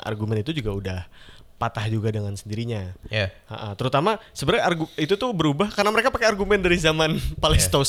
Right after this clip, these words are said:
Speaker 2: Iya, iya,
Speaker 1: dan
Speaker 2: iya.
Speaker 1: kawan-kawannya.
Speaker 2: Hmm.
Speaker 1: Memang, memang itu benar, tapi itu berubah pada saat kita mulai mengenal, eh, industri.
Speaker 2: Iya.
Speaker 1: Pada saat kita mulai cutting the trees,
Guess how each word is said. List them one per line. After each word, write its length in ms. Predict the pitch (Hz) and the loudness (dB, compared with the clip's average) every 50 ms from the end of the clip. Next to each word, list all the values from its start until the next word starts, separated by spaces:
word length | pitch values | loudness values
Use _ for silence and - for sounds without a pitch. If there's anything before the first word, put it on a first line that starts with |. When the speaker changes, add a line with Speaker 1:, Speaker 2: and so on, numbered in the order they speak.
| - 156 139 | 2 2 4
Speaker 2:
Iya, 60 | 139 | 4
iya, 40 | 143 | 4
Speaker 1:
dan 60 | 135 147 | 4 4
Speaker 2:
iya. 80 | 151 151 | 4 6
Speaker 1:
kawan-kawannya. 800 | 147 147 143 139 139 135 127 127 120 110 107 104 107 - 151 175 | 6 6 4 4 4 2 4 4 2 0 0 -2 -2 -2 -2 -2
Speaker 2:
Hmm. 480 | 180 - - - - - - - 151 - | -4 -6 -12 -18 -18 -18 -18 -16 -10 -4
Speaker 1:
Memang, 220 | 131 131 127 127 | -2 0 2 2
memang 160 | 123 123 127 127 | 0 0 -2 -4
itu 120 | 117 131 | -2 -2
benar, 280 | 123 143 160 156 131 120 | -2 0 0 0 -2 -2
tapi 320 | - 135 139 208 220 208 - - - | -2 -4 -4 -4 -6 -8 -10 -16 -14
itu 160 | - 156 156 | -8 -4 -2
berubah 240 | 226 185 156 170 202 - | 0 2 2 2 2 2
pada 140 | 165 139 131 | 2 2 2
saat 200 | 120 139 135 - | 0 -2 -4 -4
kita 220 | - 135 160 165 | -6 -6 -6 -6
mulai 200 | 170 156 139 135 | -4 -4 -4 -6
mengenal, 720 | 131 123 123 120 117 120 117 107 107 104 101 101 101 - - - - - - | -6 -6 -8 -8 -8 -8 -10 -10 -10 -10 -10 -12 -12 -12 -14 -16 -18 -18 -18
eh, 540 | - - 92 104 101 101 98 95 95 95 - - - | -16 -14 -12 -10 -10 -10 -12 -12 -12 -14 -12 -10 -6
industri. 580 | 117 123 147 165 - - 143 123 107 101 92 95 - _ _ - | -2 0 0 0 0 -2 -4 -4 -2 -4 -6 -10 -12 _ _ -6
Speaker 2:
Iya. 280 | - 104 104 98 90 85 | 0 4 4 6 4 4
Speaker 1:
Pada 160 | - 110 110 | 0 -2 -4
saat 180 | 104 131 123 131 | -4 -6 -6 -6
kita 240 | 135 131 - 139 | -8 -6 -6 -6
mulai 580 | 139 131 123 120 117 117 113 107 104 104 107 104 - | -6 -6 -6 -8 -8 -8 -8 -8 -8 -10 -10 -12 -12
cutting 340 | - - 110 104 - 120 113 | -10 -8 -8 -4 -2 -2 -2
the 80 | 110 107 | -2 -2
trees, 640 | - - 139 139 123 117 117 - - - - - | 0 0 0 2 0 0 -2 -4 -8 -10 -12 -14